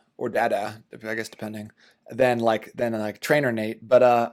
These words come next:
I have got a three-year-old at home. I got a five-month-old son. I sleep less than I ever have, but I have an amazing, fulfilling life. Uh, I wrote a book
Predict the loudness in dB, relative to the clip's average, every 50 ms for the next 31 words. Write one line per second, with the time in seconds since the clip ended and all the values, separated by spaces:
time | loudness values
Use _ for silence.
0 | -4 -2 0 2 2 2 4 6 6 4 4 2 2 0 2 4 6 6 6 4
1 | 2 0 0 0 2 2 2 4 4 2 2 2 4 4 4 4 4 0 0 0
2 | 0 0 0 -2 -2 0 2 2 0 0 -2 -6 _ _ _ -20 -20 -20 -20 -20
3 | -14 -4 0 4 4 4 4 2 -2 -6 -6 -6 -4 -2 0 0 0 0 0 0
4 | 4 4 4 4 2 0 0 2 4 6 6 6 6 4 2 2 2 2 2 2
5 | 0 -4 -6 0 2 4 4 4 2 4 2 2 2 2 -2 -2 -2 -2 -2 2
6 | 4 6 6 6 4 -2 -2 -2 -4 -4 0 2 2 2 4 4 4 6 6 4
7 | 2 -2 -16 _ _ _ _ _ 2 6 6 6 6 6 6 4 4 6 6 4
8 | 4 4 0 -12